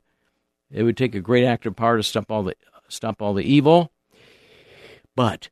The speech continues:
it would take an even greater act of power to allow the evil and draw good out of it." Draw good out of it. Yeah. So ask yourself that question every day. "Lord, what is the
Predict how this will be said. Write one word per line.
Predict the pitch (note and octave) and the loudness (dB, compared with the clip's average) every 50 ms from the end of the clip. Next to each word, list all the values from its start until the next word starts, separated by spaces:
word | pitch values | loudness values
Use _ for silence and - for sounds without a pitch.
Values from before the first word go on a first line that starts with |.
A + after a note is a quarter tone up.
| _ _ | _ _
it | C3 A2 | -4 -2
would | G#2 G2+ F#2+ - | 0 0 -2 0
take | - G2+ F#2 G2+ | -2 -2 -2 0
an | F#2+ F#2 | 0 0
even | F#2 E2+ F2+ F2 E2+ | 0 0 0 -2 -2
greater | D#2 F2 E2+ F2 F2+ G2+ G2+ G2 F#2 F#2 | -2 -2 0 2 2 4 4 4 4 4
act | F2+ F2 - - | 2 2 -2 -4
of | F#2 - | -10 -10
power | - F2 F2 E2 E2 E2+ E2 | -4 -2 0 0 0 0 -2
to | - - F2 | -4 -4 -4
allow | D2+ D2 D#2+ E2 E2+ F2 | -2 -2 0 0 0 0
the | F2 F2 - E2+ | 0 0 -2 -2
evil | F2 E2+ D2+ E2 E2 E2 | -4 -4 -4 -4 -4 -4
and | E2 D#2 | -4 -6
draw | - F2 D#2+ D#2+ D#2+ E2 | -6 -6 -6 -6 -6 -6
good | D2+ D2+ D2+ - E2+ D#2+ D#2 D#2 E2 | -8 -12 -10 -6 -4 -2 -2 -2 -2
out | D#2 D2+ D2+ D2 D2+ | -4 -4 -4 -6 -6
of | D2+ C#2+ E2 | -6 -8 -8
it." | D#2+ D2+ D2 D2 D2+ - - - - _ _ _ _ _ _ _ _ _ _ _ | -8 -8 -8 -8 -10 -12 -14 -20 -20 _ _ _ _ _ _ _ _ _ _ _
Draw | - E2 D#2 E2 E2 | -12 -10 -8 -8 -8
good | D2+ - - D#2 D#2 D#2 | -8 -10 -12 -10 -10 -8
out | D#2+ D#2 D#2 D#2 D#2 | -8 -8 -8 -8 -10
of | D#2 D#2+ E2+ | -10 -12 -12
it. | D#2+ D#2+ - _ _ _ _ _ _ _ _ _ _ _ _ _ _ _ _ _ _ _ _ _ _ _ _ _ | -14 -14 -16 _ _ _ _ _ _ _ _ _ _ _ _ _ _ _ _ _ _ _ _ _ _ _ _ _
Yeah. | - E2+ F2 F2+ F2+ E2+ D#2+ D#2+ D#2 - _ _ _ _ _ _ _ _ _ _ _ - | -10 -8 -6 -6 -4 -6 -6 -8 -12 -16 _ _ _ _ _ _ _ _ _ _ _ -10
So | - - G2+ F#2 F2 - - _ _ _ _ _ _ - | -4 -2 -2 -2 -2 -4 -8 _ _ _ _ _ _ -10
ask | - C#3+ D3+ - - | -8 -6 -6 -4 -4
yourself | A2 G#2+ - - - F#2 F2+ - - | -4 -4 -4 -4 -6 -8 -10 -10 -12
that | D#2+ E2 - | -14 -14 -14
question | - - D#2 D2+ - - D2+ D2 - _ | -14 -12 -12 -12 -10 -10 -12 -12 -12 _
every | - B2+ C3+ A#2+ A#2+ A#2 A2+ A2 | -8 -8 -6 -4 -2 -2 -2 -2
day. | G2+ F2+ - E2 E2+ F2+ F2 D#2+ D2 C2+ B1+ C2+ - _ _ _ _ _ _ _ _ _ _ _ _ | -4 -6 -8 -4 -4 -2 -2 -2 -4 -6 -10 -14 -20 _ _ _ _ _ _ _ _ _ _ _ _
"Lord, | C3 B2 B2+ A#2 G#2 G2+ F#2+ | -6 -4 -2 -2 -2 -4 -4
what | C#3+ D3+ | -4 -4
is | C#3+ A#2+ - | -4 -4 -6
the | G#2 F2+ E2+ | -8 -10 -10